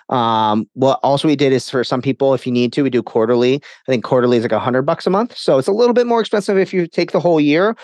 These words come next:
But if you're like, "Hey, I only have a hundred bucks to put into this right now," you can totally do it.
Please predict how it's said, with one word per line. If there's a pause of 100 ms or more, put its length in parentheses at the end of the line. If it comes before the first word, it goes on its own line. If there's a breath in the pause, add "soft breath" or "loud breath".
(140 loud breath)
But
if
you're
like,
"Hey,
I
only
have
a
hundred
bucks
to
put
into
this
right
now,"
you
can
totally
do
it.